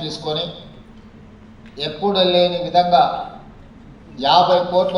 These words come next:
రూపాయలు కేటాయించి, ఈనాడు మీకు సహాయం అందించడమే కాకుండా, మీకు అవసరమైన పరికరాలను అందించి, ఈ ప్రభుత్వం మీకోసం ఉన్నది, ఒక విశ్వాసాన్ని కల్పించాలనే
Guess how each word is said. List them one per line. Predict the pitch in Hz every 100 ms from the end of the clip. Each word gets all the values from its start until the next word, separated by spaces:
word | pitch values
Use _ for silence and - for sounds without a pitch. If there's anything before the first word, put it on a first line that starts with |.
| 175
రూపాయలు | 170 170 165 160 160 -
కేటాయించి, | 165 165 165 160 - 156 143 - - - - - - - - - - - 139
ఈనాడు | 147 160 185 190 -
మీకు | - 165 -
సహాయం | 147 165 185 185 170
అందించడమే | 175 175 170 160 156 143
కాకుండా, | 143 143 143 175 - - - - - - - - - - 143
మీకు | 165 165 147
అవసరమైన | - 190 190 190 -
పరికరాలను | 160 170 190 185 180 180 170 151
అందించి, | 165 180 175 196 202 - - - - - - 1047 1017 - - - - - - 147
ఈ | 175 170
ప్రభుత్వం | - 202 220 220 208 185
మీకోసం | 180 180 185 185 185 165
ఉన్నది, | 190 185 170 - - - - - - - - - - - - - - - -
ఒక | - - -
విశ్వాసాన్ని | - 185 185 185 165 170 156
కల్పించాలనే | - 170 160 156 151 147